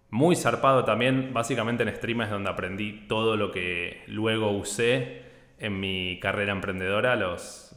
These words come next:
para, para fundar Girolens me llevé realmente mucho aprendizaje de Streama. Streama es un agregador de radios.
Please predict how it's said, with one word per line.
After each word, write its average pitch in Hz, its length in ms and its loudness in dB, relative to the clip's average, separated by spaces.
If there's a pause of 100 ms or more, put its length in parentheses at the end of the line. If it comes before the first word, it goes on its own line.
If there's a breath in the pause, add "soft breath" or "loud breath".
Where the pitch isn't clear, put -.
para, 92 320 -4
para 92 200 -2
fundar 104 340 -2
Girolens 117 640 -2 (440 loud breath)
me 95 140 -4
llevé 95 1040 0
realmente 107 440 -2
mucho 127 320 0
aprendizaje 104 560 -2
de 95 80 -4
Streama. 156 520 -2 (240 loud breath)
Streama 143 360 2
es 135 100 0
un 120 720 2
agregador 107 560 4
de 117 140 6
radios. 147 680 2